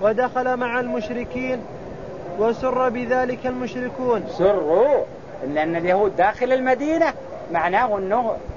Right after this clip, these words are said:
Speaker 2: يكونون، يعني، يكونون م-، في مجال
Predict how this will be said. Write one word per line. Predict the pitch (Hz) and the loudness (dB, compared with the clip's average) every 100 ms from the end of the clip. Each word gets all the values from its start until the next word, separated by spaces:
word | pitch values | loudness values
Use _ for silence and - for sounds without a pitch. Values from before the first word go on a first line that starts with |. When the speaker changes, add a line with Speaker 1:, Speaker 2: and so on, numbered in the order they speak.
| - - - - - - 185 | -12 -14 -14 -14 -10 -8 2
Speaker 2:
يكونون، | 185 180 196 208 202 254 269 220 - - - - 170 | 2 4 2 4 4 2 0 -6 -12 -14 -14 -8 -2
يعني، | 160 175 175 170 - - - - - - - - 135 - - 156 | 0 2 0 -2 -4 -10 -10 -12 -10 -10 -10 -6 -6 -6 -4 2
يكونون | 170 180 190 214 | 2 2 2 2
م-، | 196 175 185 - | 0 0 -2 0
في | 185 | -2
مجال | 175 165 165 190 226 254 | 0 0 4 4 4 2